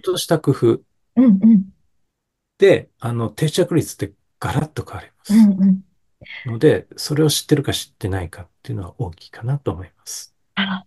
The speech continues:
Speaker 2: でもそうですよね。そしてまたやっぱり何度も繰り返しになっちゃいますけど、自分たちの企業だけで、まあ、背負い込まずに、
Speaker 1: うん。そうそうそうそう。
Speaker 2: 専門家に
Speaker 1: そう。
Speaker 2: どんどん頼って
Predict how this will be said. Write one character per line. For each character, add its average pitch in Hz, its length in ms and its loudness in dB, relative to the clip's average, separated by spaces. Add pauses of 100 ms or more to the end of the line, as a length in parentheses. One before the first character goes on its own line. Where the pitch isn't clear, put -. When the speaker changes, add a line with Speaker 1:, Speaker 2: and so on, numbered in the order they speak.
(140)
Speaker 2:
で 202 80 4
も 190 160 6
そ 330 220 2
う - 20 -2
で 247 120 6
す - 80 0
よ 196 100 8
ね。 202 140 6
そ 269 120 2
し - 80 -6
て 359 120 2
ま 277 120 6
た 262 80 4
や 240 80 4
っ 233 40 -8
ぱ 226 120 2
り - 200 -2 (360)
何 214 180 4
度 196 100 4
も 180 180 0
繰 196 120 0
り 190 80 6
返 196 200 4
し 196 40 2
に 196 60 4
な 190 80 8
っ 190 60 4
ち 190 80 2
ゃ 180 40 6
い 175 40 2
ま 180 120 0
す - 60 -14
け 175 80 0
ど、 - 180 -10
自 196 140 2
分 254 180 6
た 220 80 0
ち 185 80 -4
の 160 60 -4
企 233 220 -6
業 180 240 2 (200)
だ 269 120 2
け 277 180 2
で、 240 400 6 (180)
ま 185 340 -2 (160)
あ、 190 40 -8
背 247 180 8
負 277 160 10
い 285 40 -6
込 277 80 -4
ま 269 160 6
ず 214 80 0
に、 196 100 4
Speaker 1:
う 196 40 6
ん。 180 160 0 (280)
そ - 180 2
う 127 40 6
そ 104 120 0
う 95 40 2
そ - 120 -2
う - 40 -2
そ 294 80 2
う。 - 20 2
Speaker 2:
専 285 220 4
門 320 80 2
家 269 140 2
に - 120 -6 (320)
Speaker 1:
そ - 360 -2 (100)
う。 202 40 -2
Speaker 2:
ど 285 180 2
ん 277 100 2
ど 220 140 6
ん 185 80 4
頼 226 240 4
っ 302 160 -4
て 180 300 -2